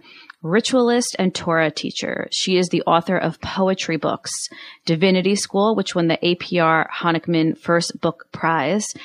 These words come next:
and Fruit Geode, which was a finalist for the Jewish Book Award. She's released three albums with Girls in Trouble, her songwriting project about biblical women, and she's currently at work on an independent film titled A Kaddish for Bernie Madoff.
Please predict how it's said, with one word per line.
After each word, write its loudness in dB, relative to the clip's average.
and 4
Fruit -2
Geode, 0
which -2
was -2
a 0
finalist 0
for -4
the -2
Jewish 0
Book -4
Award. -2
She's 0
released 0
three 2
albums 2
with -12
Girls 0
in 0
Trouble, -2
her -4
songwriting 2
project -2
about -2
biblical -2
women, -2
and 0
she's -4
currently 2
at 0
work 2
on 0
an 0
independent 0
film 0
titled -2
A -4
Kaddish -2
for -6
Bernie 0
Madoff. -4